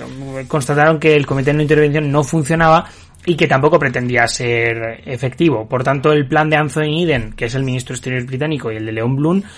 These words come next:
había fracasado te-, estrepitosamente, pues Alemania e Italia seguirían usando este comité de pantalla para seguir operando en España,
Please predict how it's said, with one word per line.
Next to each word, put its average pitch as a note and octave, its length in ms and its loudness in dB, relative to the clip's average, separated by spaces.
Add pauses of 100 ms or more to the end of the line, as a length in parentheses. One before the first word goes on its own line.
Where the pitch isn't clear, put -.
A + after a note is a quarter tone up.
(220)
había C#3+ 300 2
fracasado D3 500 2
te-, D3 220 -6
estrepitosamente, B2 800 -4
pues A2+ 320 -8
Alemania C3 400 -2
e - 20 0
Italia C#3+ 260 4
seguirían B2 520 -2
usando C#3 440 0 (300)
este C#3+ 240 -2
comité C#3 380 4
de D3 100 8
pantalla D3 420 4
para B2 180 0
seguir A#2+ 260 -2
operando B2+ 360 -2
en C3 80 -2
España, C#3+ 440 -2